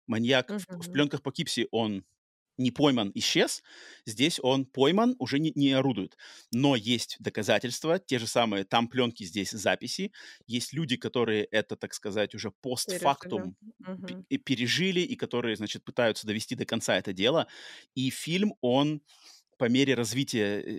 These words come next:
Speaker 1: э, сюжета, точно так же, как плёнки по Кипси, он тебя как бы готовит к тому, когда вот тебе покажут, что это за плёнки. То есть их расписывают там, э, эти, кто там, обвинители, адвокаты в суде, мол, то, что вы увидите,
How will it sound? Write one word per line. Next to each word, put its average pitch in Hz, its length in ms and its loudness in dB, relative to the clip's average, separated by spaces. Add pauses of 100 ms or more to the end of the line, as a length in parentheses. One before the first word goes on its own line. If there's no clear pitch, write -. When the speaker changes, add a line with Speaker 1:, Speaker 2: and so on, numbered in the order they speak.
(120)
Speaker 1:
э, - 40 -10
сюжета, 156 380 0
точно 147 220 0
так 147 120 2
же, 123 100 -4
как - 100 -12
плёнки 139 240 2
по 123 140 -6
Кипси, - 320 -4
он 139 120 2
тебя 139 160 0
как 139 140 0
бы 123 80 0
готовит 147 560 2
к - 100 -14
тому, 123 300 2
когда 113 300 2
вот 127 160 2
тебе 117 180 -2
покажут, 123 480 2
что - 220 0
это 113 120 0
за 98 120 -6
плёнки. 120 300 0
То 104 80 -6
есть - 140 -8
их - 100 -10
расписывают 139 560 -2
там, 107 160 -2 (540)
э, 101 280 -4 (120)
эти, 98 320 -8
кто - 140 -16
там, 104 140 -6
обвинители, 113 520 -2
адвокаты 110 400 0
в - 60 -12
суде, 113 260 0
мол, 95 180 -4 (300)
то, 131 140 -2
что - 180 -2
вы 110 140 -2
увидите, 110 760 0